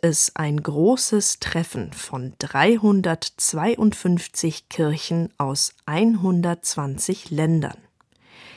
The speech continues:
Diese Kirchen sind im Ökumenischen Rat der Kirchen. Der Rat vertritt mehr als fünfhundertachtzig Millionen Christinnen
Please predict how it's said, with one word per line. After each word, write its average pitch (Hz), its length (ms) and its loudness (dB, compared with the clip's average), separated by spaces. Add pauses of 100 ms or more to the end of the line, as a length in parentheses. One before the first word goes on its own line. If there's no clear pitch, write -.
(280)
Diese 147 420 -2
Kirchen 196 840 0
sind 165 440 0
im 156 320 -2 (100)
Ökumenischen 170 1000 0
Rat 156 640 -4
der 185 160 0
Kirchen. 156 560 -2 (1040)
Der 131 260 -4
Rat 160 520 0
vertritt - 640 -2
mehr 170 460 2
als 175 480 0
fünfhundertachtzig 202 1600 0
Millionen 156 840 0
Christinnen 214 840 2